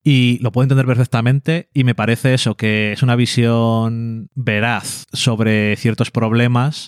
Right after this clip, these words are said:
y la tensión entre dos posiciones que tienen sentido, porque la gente que lleva dos años allí pero tiene una intención pura, puedes estar detrás de ella. Pero también puedes entender cuál es el problema de la gente que lleva cincuenta y tantos años viviendo allí y la nada.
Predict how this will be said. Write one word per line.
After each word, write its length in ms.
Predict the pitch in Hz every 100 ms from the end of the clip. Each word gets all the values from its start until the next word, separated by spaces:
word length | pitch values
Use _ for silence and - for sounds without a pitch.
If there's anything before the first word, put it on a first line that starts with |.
| -
y 1040 | 123 113 113 110 107 104 101 95 95 - _
la 240 | 131 120
tensión 800 | - 117 113 - 123 139 156 160
entre 440 | 131 117 120 113 110
dos 240 | 117 113
posiciones 760 | 135 127 120 123 123 131 - - -
que 120 | 120
tienen 240 | 120 127
sentido, 640 | 123 120 117 135 113 143 -
porque 800 | - 110 - 110 107 101 98 101 _
la 200 | 127 117
gente 380 | - 131 135 147
que 260 | 131 127
lleva 240 | 117 123 120
dos 120 | 117
años 200 | 123 120
allí 220 | 117 123
pero 200 | 120 110
tiene 200 | 104 113
una 80 | 120
intención 420 | 123 120 117 123
pura, 420 | 120 131 123 107 - -
puedes 180 | 117
estar 200 | 117 117 110
detrás 260 | 110 107
de 140 | 98 98
ella. 280 | 90 85 - _
Pero 180 | - 113
también 180 | 110 117
puedes 220 | 156 165
entender 480 | 147 123 104 113 - -
cuál 140 | 120
es 60 | 117
el 80 | 117
problema 480 | 104 104 113 113 107
de 300 | 101 98 95
la 120 | 104
gente 240 | 120 120
que 80 | 113
lleva 220 | 113 123 117
cincuenta 380 | 120 117 113
y 40 | 110
tantos 300 | 117 117 113
años 180 | 117 113
viviendo 280 | 110 113 110
allí 400 | 110 123 151 -
y 100 | 160
la 140 | 131 107
nada. 360 | 113 101 -